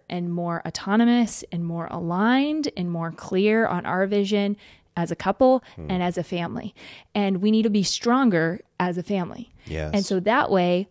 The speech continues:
Speaker 1: we have more bandwidth to be able to have these conversations. We have more bandwidth to reach out. We can be the ones hosting. We can be the ones that are pouring into people. And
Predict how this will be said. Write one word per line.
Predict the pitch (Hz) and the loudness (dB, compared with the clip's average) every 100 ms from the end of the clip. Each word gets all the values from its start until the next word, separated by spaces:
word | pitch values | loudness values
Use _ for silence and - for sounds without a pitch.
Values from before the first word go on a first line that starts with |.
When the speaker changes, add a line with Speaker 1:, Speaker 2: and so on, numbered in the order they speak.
| _ | _
Speaker 1:
we | 202 185 | -4 -4
have | - 208 214 | 0 2 4
more | 202 190 | 4 4
bandwidth | 175 165 160 160 - - | 2 -2 -2 -6 -6 -6
to | 185 | 0
be | 175 | 0
able | 165 | 2
to | 165 | 0
have | 156 160 160 - - _ _ _ _ _ | 0 0 0 -4 -16 _ _ _ _ _
these | 190 - | -8 -4
conversations. | 170 170 170 165 - 180 | -4 -2 -4 -4 -6 -2
We | |
have | 170 175 | -2 0
more | 180 | -2
bandwidth | 175 180 180 220 - | -2 -2 -2 -4 -6
to | - | -6
reach | 175 175 - - | -2 -4 -4 -2
out. | 175 170 | 0 0
We | 180 180 | -4 -6
can | - 190 190 | -4 -2 0
be | 185 | 2
the | 175 | 2
ones | 170 170 170 | 2 -2 -2
hosting. | 170 170 - - - | -4 -4 -6 -10 -8
We | 180 | -8
can | - 190 185 | -4 -2 -2
be | 185 | 0
the | 175 | 0
ones | 175 175 175 - - - | -2 -2 -4 -8 -18 -10
that | 190 | -4
are | 175 | -4
pouring | - 190 180 175 - | -4 -4 -4 -4 -4
into | 214 233 240 | -2 0 0
people. | - 226 247 233 226 226 - - _ 202 | 0 -2 2 0 0 -4 -18 -20 _ -6
And | 185 175 175 | -4 -2 -4